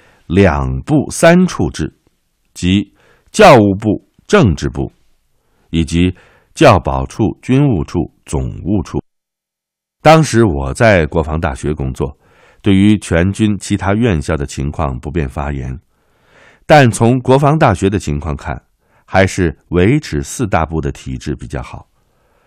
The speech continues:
为此，我给当时主持军委日常工作的尚昆同志写了一封信，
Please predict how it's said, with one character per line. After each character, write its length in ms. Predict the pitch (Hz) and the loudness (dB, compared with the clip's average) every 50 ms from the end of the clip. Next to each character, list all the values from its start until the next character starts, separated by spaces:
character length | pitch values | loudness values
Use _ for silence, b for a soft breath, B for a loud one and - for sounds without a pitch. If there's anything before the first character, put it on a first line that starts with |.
| _ _ _ _ _ _ _ _ | _ _ _ _ _ _ _ _
为 140 | 127 127 120 | 2 2 2
此， 160 | - - 90 82 | 2 0 0 0
我 120 | 90 90 | 0 0
给 140 | 87 80 76 | -2 -2 -2
当 220 | 73 90 90 90 | 0 0 0 -2
时 200 | - - 73 73 | -2 -4 -4 -6
主 240 | - - 73 71 69 | -4 -6 -6 -6 -6
持 220 | 67 - - 85 | -6 -6 -6 -6
军 220 | 76 - 113 117 113 | -4 -2 -2 -2 0
委 100 | 80 69 | -2 -2
日 160 | 76 87 90 | -4 -4 -6
常 220 | - - 78 78 | -6 -8 -8 -6
工 240 | 76 87 90 90 87 | -4 -4 -4 -4 -4
作 160 | 87 85 73 | -4 -4 -6
的 160 | 62 67 65 65 | -4 -6 -8 -6
尚 240 | - 95 85 71 | -6 -6 -6 -6
昆 240 | - - 117 123 131 | -4 -4 -4 -4 -4
同 200 | - 69 67 69 | -4 -6 -8 -8
志 120 | 65 71 69 | -6 -8 -8
写 180 | - - 65 | -8 -8 -10
了 80 | 64 65 | -8 -8
一 60 | 65 | -10
封 200 | - - 80 80 | -8 -8 -8 -8
信， 240 | 78 - - 110 | -6 -4 -4 -4